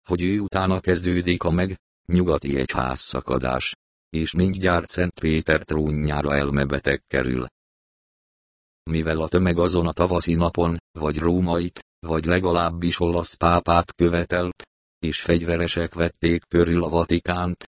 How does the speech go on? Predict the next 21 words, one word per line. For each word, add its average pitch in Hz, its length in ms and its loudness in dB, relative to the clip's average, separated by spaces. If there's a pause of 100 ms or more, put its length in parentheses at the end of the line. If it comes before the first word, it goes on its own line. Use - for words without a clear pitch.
(320)
hát 80 360 -2
a 76 60 -2
nyomás 78 460 0
hatására 73 760 0
a 76 80 -4
konklávé 76 640 -2
a 73 80 -4
hatvan 76 400 0
éves 73 380 -2
nápolyi 73 580 0
születésű 73 720 0
Bartolomeo 76 760 0
Prignani 76 580 -2
érseket 73 680 -2
választotta 73 760 0
meg. 64 300 -2 (1040)
Akkor 90 400 0
még 87 320 0
senki 95 400 0
sem 85 280 0
sejtette, 85 720 -2